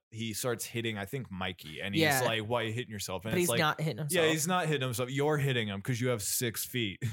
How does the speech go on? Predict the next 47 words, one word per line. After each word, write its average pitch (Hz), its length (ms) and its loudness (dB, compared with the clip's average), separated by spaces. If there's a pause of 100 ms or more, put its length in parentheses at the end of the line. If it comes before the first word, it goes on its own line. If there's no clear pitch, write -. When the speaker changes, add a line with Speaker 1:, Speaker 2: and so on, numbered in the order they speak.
Speaker 2:
Yeah. 143 420 2
Speaker 1:
Or 117 140 2
six - 320 0
hands 117 340 -2
or 104 60 -2
whatever. 92 200 -4
Speaker 2:
Whatever, 170 340 4
fuck. 110 120 4
Speaker 1:
Legs. - 300 -2 (240)
Speaker 2:
Six, 277 440 6
uh, 160 280 4
extremities. 131 640 0 (300)
Speaker 1:
By 151 200 4
the 156 100 4
way, 123 420 2
I 123 80 0
can 131 180 -2
totally 123 500 -2
relate 107 420 -2
to 101 300 -2
Superfly 98 680 -4
being 92 260 -4
the 90 80 -8
villain 87 380 -4
because 98 240 -8
there 101 240 -2
is 98 160 -4
a 98 60 -6
fly 104 360 -2
in 98 140 -4
my 92 240 -4
house 87 280 -6
that 85 100 -8
I 82 100 -10
cannot 92 580 -8
kill. 90 520 -6
Speaker 2:
It's - 340 2
fair, 127 300 4
Speaker 1:
<laughs> - 40 -6
Speaker 2:
actually. 143 460 2
Speaker 1:
And 123 340 2
I, 113 460 0
that 123 280 -2
fucker 107 380 -4
needs 101 320 -8
to 101 120 -8 (140)
die. 78 480 -8